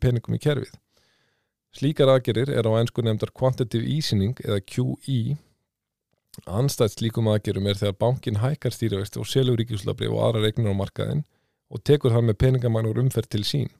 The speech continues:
En þær aðgerðir eru kallar quantitative tightening eða Q T. Það er nauðsynlegt fyrir þá sem vilja fylgjast með erlendur umfjöllun með þessi viðfangsefni að kunna nokkur skil á þessum hugtökum. Af öllu þessu ljóst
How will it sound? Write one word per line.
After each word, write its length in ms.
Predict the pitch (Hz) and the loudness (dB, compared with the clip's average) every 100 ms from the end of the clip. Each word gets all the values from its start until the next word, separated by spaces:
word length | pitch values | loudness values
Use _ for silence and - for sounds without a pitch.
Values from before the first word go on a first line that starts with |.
| _ _ _ _ _ _ _ | _ _ _ _ _ _ _
En 160 | - | -2
þær 300 | 117 131 131 | 2 4 4
aðgerðir 400 | 117 - 104 110 | 2 2 0 0
eru 100 | 104 | 0
kallar 320 | - 110 110 - | -2 -2 -2 -2
quantitative 480 | 127 117 107 110 - | -2 0 -2 -4 -2
tightening 480 | 139 139 - - - - | 0 0 0 -4 -4 -6
eða 160 | 101 | -4
Q 300 | 95 - 113 107 | -4 -2 -2 -2
T. 220 | - 139 107 113 _ _ - - _ _ _ - | -2 -2 -2 -10 _ _ -20 -20 _ _ _ -4
Það 80 | |
er 140 | 117 139 | 0 2
nauðsynlegt 340 | 170 139 117 | 2 2 2
fyrir 160 | 131 113 | 2 2
þá 120 | 127 | 2
sem 160 | 123 123 | 2 0
vilja 240 | 120 117 | 2 0
fylgjast 320 | 131 147 120 120 | 0 0 0 2
með 160 | 120 | 0
erlendur 300 | 127 117 127 | 0 0 0
umfjöllun 320 | 139 120 110 | 0 0 2
með 100 | 104 | 0
þessi 140 | 101 113 | 0 -2
viðfangsefni 460 | 110 104 104 101 98 | -2 -2 -2 -2 -2
að 80 | 135 | 0
kunna 240 | 135 120 | 0 2
nokkur 320 | 113 - 110 | 0 -2 -8
skil 220 | - 117 101 | -4 -2 0
á 80 | |
þessum 240 | 98 123 143 | 0 2 2
hugtökum. 320 | - 101 - _ _ _ _ _ _ _ _ _ _ _ _ _ _ _ _ _ _ 123 | 2 -6 -10 _ _ _ _ _ _ _ _ _ _ _ _ _ _ _ _ _ _ 4
Af 80 | |
öllu 240 | 165 208 190 | 4 6 6
þessu 160 | 180 | 6
ljóst 460 | 135 104 127 - | 4 4 2 -6